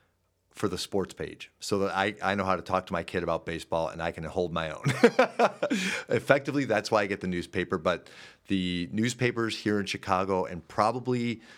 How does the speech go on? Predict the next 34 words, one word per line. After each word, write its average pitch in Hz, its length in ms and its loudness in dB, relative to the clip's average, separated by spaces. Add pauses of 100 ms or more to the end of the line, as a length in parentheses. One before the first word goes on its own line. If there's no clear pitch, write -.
(240)
in 104 140 -4
the 87 80 -2
city 139 340 0
where 107 160 2
you 101 240 2
live, 101 200 2
unless 87 320 -2
you 104 80 -2
live 92 180 0
in 80 120 -6
Washington, 92 720 -2 (100)
D 101 160 0
C 87 540 -4
or 85 160 -4
New 90 160 -2
York 110 320 2
City, 113 420 -2 (420)
your 95 180 2
newspaper 107 680 0
is - 140 -6
probably 107 640 0 (160)
garbage 90 480 2
pulled 85 240 -4
off 82 180 -2
the 87 80 -6
wire 80 540 0
and 80 280 -6
three 95 300 -4
or 90 200 -6
four 80 500 -4 (340)
pretty 175 280 0
good 107 180 2
writers. 80 480 -6 (400)
Um, 80 340 -2